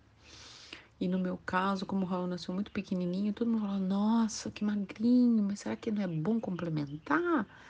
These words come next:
Ah, inclusive a pediatra do posto, né? Que logo na primeira consulta, né? Falou assim: "Nossa, mãe, mas se esse bebê não engordar, você tem que, você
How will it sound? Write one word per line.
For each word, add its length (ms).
Ah, 360
inclusive 1080
a 140
pediatra 760
do 120
posto, 640
né? 360
Que 520
logo 320
na 100
primeira 360
consulta, 920
né? 320
Falou 120
assim: 200
"Nossa, 520
mãe, 320
mas 200
se 140
esse 180
bebê 320
não 260
engordar, 960
você 160
tem 180
que, 160
você 240